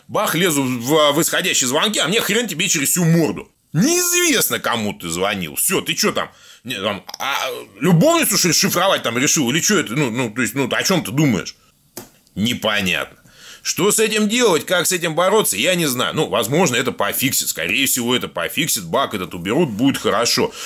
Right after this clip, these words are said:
Но в данный момент меня это бесит. Ну, честно, меня это бесит. Так, пять сек. Давайте мы с вами, с вами давайте посмотрим G P S тест.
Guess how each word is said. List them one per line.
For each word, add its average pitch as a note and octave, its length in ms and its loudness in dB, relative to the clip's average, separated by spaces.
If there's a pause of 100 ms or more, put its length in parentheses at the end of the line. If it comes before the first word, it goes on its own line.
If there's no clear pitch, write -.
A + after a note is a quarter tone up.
(140)
Но G2 100 -4
в - 120 -10
данный F#3 340 2
момент B2 400 0 (840)
меня G2 320 0
это F#2+ 160 -2
бесит. D2+ 540 -4
Ну, - 240 -12
честно, - 340 -4
меня D2+ 300 -4
это F#2+ 180 -4
бесит. - 480 -8 (840)
Так, - 420 -4 (600)
пять D#2 220 -6
сек. D#2 400 -4 (220)
Давайте G#2 640 0
мы G2 180 2
с - 140 -2
вами, D3 600 0 (1700)
с - 180 -10
вами E2+ 380 -2
давайте G#2+ 840 -2 (460)
посмотрим G#2 440 -2
G D2+ 100 -4
P F2+ 200 -2
S - 140 0
тест. - 260 -4